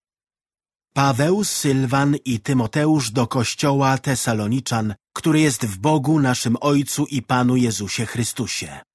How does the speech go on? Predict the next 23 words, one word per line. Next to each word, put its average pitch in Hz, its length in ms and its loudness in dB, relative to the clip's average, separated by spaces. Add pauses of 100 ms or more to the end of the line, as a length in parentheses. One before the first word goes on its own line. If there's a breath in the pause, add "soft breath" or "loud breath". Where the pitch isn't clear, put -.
(300)
Łaska 135 500 0
wam 127 240 2
i 127 200 -4
pokój 131 460 0
od 120 200 -4
Boga 117 360 2
naszego 113 500 -2
Ojca 143 580 0 (180)
i 147 140 2
Pana 143 480 2
Jezusa 123 580 0
Chrystusa. 104 800 -4 (640)
Bracia, 127 680 0 (500)
powinniśmy 170 760 2
zawsze 165 420 0
dziękować 135 600 0
Bogu 101 380 0
za 101 240 -4
was, 101 340 -6 (440 soft breath)
co 202 200 2
jest 196 260 2
rzeczą 156 440 2
słuszną, 104 640 -2